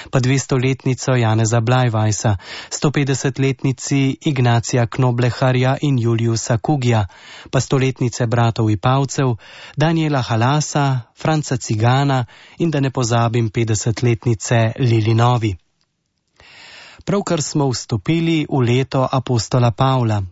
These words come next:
čeprav smo še vedno v letu družine. V murskosoboški škofiji slavijo Halasovo leto. V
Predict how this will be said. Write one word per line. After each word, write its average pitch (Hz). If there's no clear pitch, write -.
čeprav 117
smo 113
še 120
vedno 113
v 127
letu 110
družine. 117
V 135
murskosoboški 120
škofiji 151
slavijo 120
Halasovo 120
leto. 120
V -